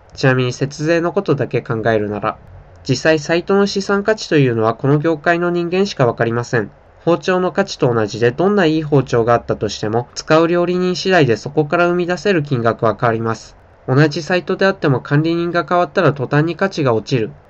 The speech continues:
ということも往々にしてあるわけです。ちなみにというか確実に価値は変わります。このように価値が分かりづらい以上、今後もサイトに課税されることはないでしょう。このように見えない資産を蓄積できるのがネットビジネスの強みでもあります。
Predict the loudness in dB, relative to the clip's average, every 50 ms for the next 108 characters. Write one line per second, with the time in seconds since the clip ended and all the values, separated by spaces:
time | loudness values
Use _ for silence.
0 | -6 0 2 4 4 4 4 4 2 4 4 4 4 6 4 4 6 6 6 6
1 | 4 2 -2 -4 0 0 2 4 4 4 4 2 2 -2 -6 -6 -8 -14 -20 -20
2 | -20 -20 -14 -4 0 2 4 4 4 4 4 2 0 0 0 2 2 2 2 2
3 | 0 -2 -2 -2 -6 -4 -4 -2 -2 -2 -4 -2 -4 -2 0 0 -2 0 2 2
4 | 2 2 0 -2 -4 -2 -2 -2 -4 -4 -6 -10 -12 -20 -20 -20 -20 _ _ -14
5 | -4 0 2 4 4 4 4 4 2 2 2 0 -2 -2 0 2 2 2 4 2
6 | 2 2 0 0 0 0 0 2 2 4 4 2 0 -2 -2 -2 -2 -2 -4 -6
7 | -2 2 2 4 4 4 2 2 2 0 -2 -2 -4 -2 -2 -2 -2 -2 -2 -2
8 | -2 0 0 0 0 0 0 -2 0 0 -2 -2 -4 -2 2 2 2 2 2 0
9 | 0 0 -2 -2 -2 -2 -4 -4 -4 -10 -20 -20 -20 -20 -20 -8 -2 2 4 4
10 | 6 6 6 4 4 2 2 2 2 2 2 2 2 2 2 0 0 -2 0 2
11 | 2 2 2 0 -2 -6 -12 -10 -6 -6 -6 -4 -2 -2 -2 -2 -2 0 2 2
12 | 2 2 2 0 -2 -2 -2 -2 0 0 0 0 0 0 0 0 0 0 0 -2
13 | -2 -2 -4 -2 0 2 2 2 2 2 2 2 0 -2 -2 -4 -6 -6 -8 -14
14 | -20